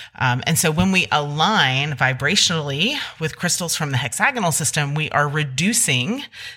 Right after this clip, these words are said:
the entropy and inflammation in our bodies, as well as grounding. Now, the last one is probably the one you're waiting for, and that one is supplements, right?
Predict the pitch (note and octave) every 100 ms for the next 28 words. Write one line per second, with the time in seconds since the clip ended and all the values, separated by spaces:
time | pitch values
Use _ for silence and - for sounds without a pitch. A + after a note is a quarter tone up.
0 | - - - F#3+ - E3 - C3 - B2+
1 | C3+ C3+ C3 B2+ - A#2+ - B2 A#2 A#2
2 | A#2+ A#2+ - A#2+ B2+ A#2+ A#2 - C3 C#3+
3 | A2+ G#2+ G#2+ - - - - - F#3 G#3
4 | A3 E3+ F#3 A#3 - F#3+ F#3 - - G3
5 | G#3 G3+ G#3 F#3+ F3 F3+ E3+ D#3 E3+ F3
6 | D#3 C#3+ C#3+ D#3 - E3 F3 A#3 B3 A3+
7 | F#3 G3 F3 - - - - - B2 D3+
8 | B2+ A2+ - - D#3+ F#3